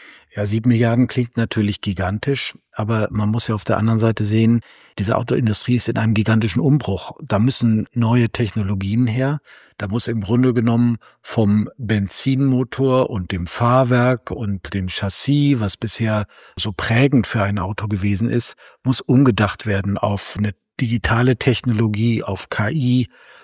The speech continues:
auf automatische Steuerungssysteme. Und all das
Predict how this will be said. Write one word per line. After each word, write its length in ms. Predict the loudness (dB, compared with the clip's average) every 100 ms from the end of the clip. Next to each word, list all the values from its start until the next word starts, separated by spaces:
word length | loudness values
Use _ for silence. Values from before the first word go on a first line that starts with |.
| -8
auf 400 | -4 -4 -6 -4
automatische 720 | -4 -2 0 0 -2 -4 -4
Steuerungssysteme. 1040 | -2 0 2 2 2 -2 -2 0 2 0 -4 _ -20 _ _ _ -2
Und 340 | 0 0 -6 -4
all 220 | -2 0
das 400 | 0 0 -2 -8